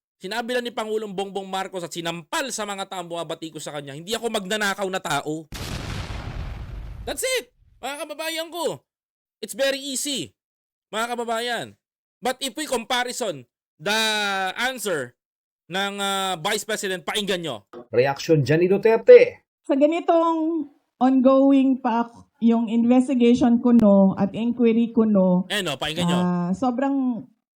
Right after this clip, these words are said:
Speaker 3: magtataka ka.
Speaker 2: Korupsyon dahil wala itong basihan. Reaction dyan ni Duterte.
Speaker 3: Sa ganitong ongoing pa
Speaker 1: Pakinggan nyo, ha, pakinggan nyo.
Speaker 3: yung investigation kuno at inquiry kuno, ah, sobrang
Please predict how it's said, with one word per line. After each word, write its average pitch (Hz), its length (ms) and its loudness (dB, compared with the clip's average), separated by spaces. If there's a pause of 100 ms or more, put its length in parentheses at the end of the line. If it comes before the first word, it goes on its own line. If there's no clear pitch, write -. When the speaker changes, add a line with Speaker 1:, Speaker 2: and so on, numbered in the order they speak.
Speaker 3:
magtataka 277 600 0
ka. 233 160 -2
Speaker 2:
Korupsyon 330 480 6 (360)
dahil 240 240 6
wala 226 280 6
itong 190 240 -2
basihan. 208 840 2
Reaction 139 520 2
dyan 156 240 2
ni - 40 0
Duterte. 220 760 8 (160)
Speaker 3:
Sa 285 160 0
ganitong 330 880 2 (320)
ongoing 269 800 4
pa 233 320 -2 (320)
Speaker 1:
Pakinggan 190 480 -6
nyo, 208 160 -4
ha, 175 160 -2
pakinggan 170 560 -6
nyo. 156 320 -6 (400)
Speaker 3:
yung 233 240 2
investigation 240 960 4
kuno 202 560 6
at 196 160 0
inquiry 233 560 2
kuno, 190 560 2 (480)
ah, 175 560 -2
sobrang 254 720 -2